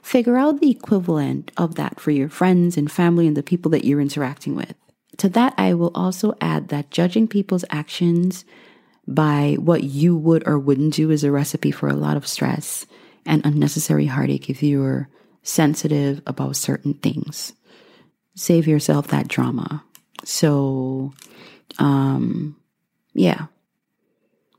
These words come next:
Intent and impact are two different things. How you intend something to go and how the person receives it can be two totally different, um, realities. Um, and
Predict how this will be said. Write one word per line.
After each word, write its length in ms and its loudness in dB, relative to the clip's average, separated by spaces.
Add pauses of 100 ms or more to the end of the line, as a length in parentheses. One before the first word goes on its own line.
(1080)
Intent 640 2
and 120 0
impact 400 -2
are 60 0
two 180 -4
different 360 -6
things. 440 -8 (580)
How 100 4
you 180 4
intend 380 0
something 360 2
to 120 0
go 340 4
and 120 -2
how 120 0
the 80 -4
person 340 -2
receives 380 -2
it 220 0 (840)
can 180 0
be 100 2
two 320 -4 (120)
totally 500 2
different, 640 -2
um, 260 -2
realities. 760 -2 (520)
Um, 560 2
and 1120 2